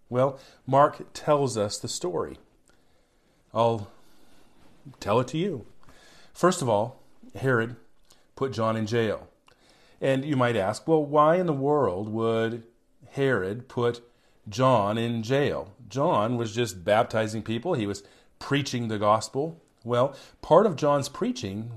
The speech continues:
was that people needed to be ready for the Messiah, and to be ready for the Messiah, they must acknowledge their sin and forsake it. They must be repentant. Well, John had been saying to, to Herod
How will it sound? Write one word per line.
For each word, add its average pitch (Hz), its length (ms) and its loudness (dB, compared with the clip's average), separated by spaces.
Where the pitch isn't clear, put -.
was 113 320 0
that 113 280 0
people 196 360 0
needed 123 240 0
to 127 60 -4
be 131 100 0
ready 107 220 2
for 120 140 -6
the 120 80 -2
Messiah, 113 480 -2
and 120 320 -2
to - 80 -8
be 120 100 2
ready 147 200 6
for - 120 -2
the 143 80 0
Messiah, 135 420 2
they 127 100 0
must 123 220 -2
acknowledge 120 580 -2
their 120 160 0
sin 113 420 -4
and 110 200 -8
forsake 190 440 -6
it. - 180 -10
They 120 120 -4
must 127 280 -2
be 107 240 -4
repentant. 127 540 -6
Well, 120 300 4
John 127 440 2
had 120 180 2
been 117 140 -4
saying 107 340 0
to, 104 160 -4
to 107 120 -4
Herod 107 440 0